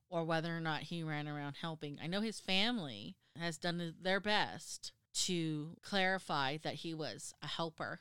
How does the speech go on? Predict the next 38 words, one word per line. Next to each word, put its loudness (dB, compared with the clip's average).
and -6
getting -2
people -6
on 0
the -2
lifeboats -8
for -2
many, 2
many 0
decades. 0
Whatever 8
the 4
version 4
of -2
what 2
happened, 0
the -8
bottom 8
line 2
is -4
that 0
we -2
know 0
he 0
gets -2
on 2
one 0
of -8
the -6
lifeboats, -6
and 2
we 2
know 0
that 0
he -6
survives 6
the -2
sinking, -6